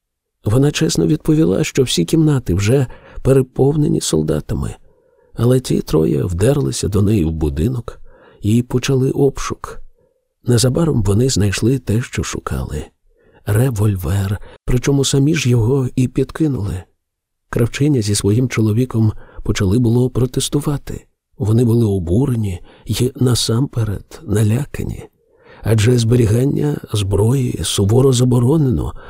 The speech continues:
а порушення заборони каралося стратою.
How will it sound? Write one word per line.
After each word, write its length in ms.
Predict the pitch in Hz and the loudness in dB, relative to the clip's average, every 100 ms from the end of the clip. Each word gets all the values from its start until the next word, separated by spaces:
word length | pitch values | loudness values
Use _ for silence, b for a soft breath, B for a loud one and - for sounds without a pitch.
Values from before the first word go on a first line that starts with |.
| B | B
а 120 | 87 | -4
порушення 640 | - 82 82 110 143 151 123 | 0 2 2 0 0 2 2
заборони 680 | 98 82 71 65 60 - - b b b b - | 0 -2 -4 -6 -8 -12 -18 b b b b -4
каралося 560 | 98 85 110 117 139 | 0 0 0 -2 -2
стратою. 680 | - - 156 147 - - | -4 -2 -2 -2 -4 -6